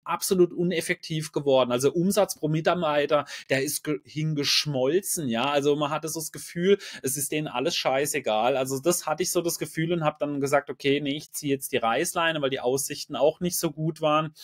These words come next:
Und jetzt siehe da, auf einmal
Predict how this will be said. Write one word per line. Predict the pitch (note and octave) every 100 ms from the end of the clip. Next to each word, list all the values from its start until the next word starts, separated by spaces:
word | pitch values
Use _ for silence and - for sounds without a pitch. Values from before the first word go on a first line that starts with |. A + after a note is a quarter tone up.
| - - - - -
Und | D3+ D#3 D3+
jetzt | C#3+ D3 - -
siehe | D#3+ D#3+
da, | D3 C3 D3
auf | D#3+ -
einmal | C3+ C3+ D#3 D#3+ D#3+ D3+